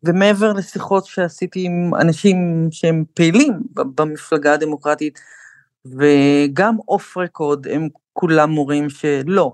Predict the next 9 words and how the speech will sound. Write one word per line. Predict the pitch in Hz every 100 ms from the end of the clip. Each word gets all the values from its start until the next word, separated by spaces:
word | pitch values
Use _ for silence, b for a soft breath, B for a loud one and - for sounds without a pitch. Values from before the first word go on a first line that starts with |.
| _
אין | 196
שם, | 226 285 240 190 165
אין | - 196
שם | - 233 202 170 _ _ _
עניין | 156 165 156 156 147 -
קליני. | - - 147 151 117 104 _ _ _ _ _
הוא | _ 185
לא | 202
מאט | 247 254 - 196 170 -